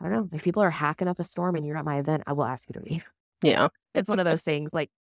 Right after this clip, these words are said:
Speaker 1: if you are, if you're coughing over everything and you're sne-, you're making people feel uncomfortable. I've had multiple people approach me. I've never had to do that, but I have no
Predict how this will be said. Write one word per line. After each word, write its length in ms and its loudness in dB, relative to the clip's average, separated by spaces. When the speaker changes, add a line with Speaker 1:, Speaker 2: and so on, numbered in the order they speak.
Speaker 1:
if 140 -2
you 220 2
are, 240 2
if 120 -6
you're 140 -6
coughing 460 -4
over 260 -4
everything 800 -6
and 80 -10
you're 100 -8
sne-, 320 -4
you're 100 2
making 200 2
people 220 0
feel 180 -4
uncomfortable. 380 -2
I've 100 2
had 140 -2
multiple 280 -6
people 280 -6
approach 320 -2
me. 320 0
I've 80 0
never 160 4
had 160 2
to 60 -4
do 160 -2
that, 280 -2
but 240 -2
I 60 0
have 140 -4
no 200 -8